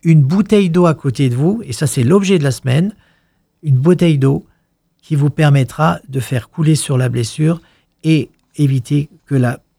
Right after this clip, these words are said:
brûlure continue. C'est le geste qui change tout. Et pour terminer cette chronique, je vous laisse avec, euh, euh,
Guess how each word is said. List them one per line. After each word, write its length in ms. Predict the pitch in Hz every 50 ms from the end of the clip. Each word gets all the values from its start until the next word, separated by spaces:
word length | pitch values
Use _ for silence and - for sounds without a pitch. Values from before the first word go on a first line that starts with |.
| _ _ _ 131
brûlure 420 | 120 127 143 139 120 131 127 -
continue. 500 | - 123 110 - - - 95 98 95 - _ _ _ _
C'est 200 | _ - - 143
le 100 | 143 143
geste 440 | 131 123 156 170 156 - - 156 143 -
qui 220 | - - 180 185 185 _ _
change 460 | _ _ - - 147 143 131 - - -
tout. 200 | - 160 135 - _ _ _ _ _ _ _ _ _ _ _ _ _ _ _ _ _ _ _ _ _
Et 60 | - 170
pour 180 | - 202 180
terminer 460 | - 214 214 220 233 240 233 240 233
cette 220 | - - 208 185 -
chronique, 400 | - 156 160 175 214 247 226 175
je 80 | 170
vous 160 | 165 147 156 170
laisse 280 | 175 190 185 - -
avec, 400 | 170 156 151 165 160 - - -
euh, 180 | 156 147 135 139 - _ _ _ _ _ _ _ _ _ 139
euh, 640 | 135 131 131 127 123 123 123 117 117 - -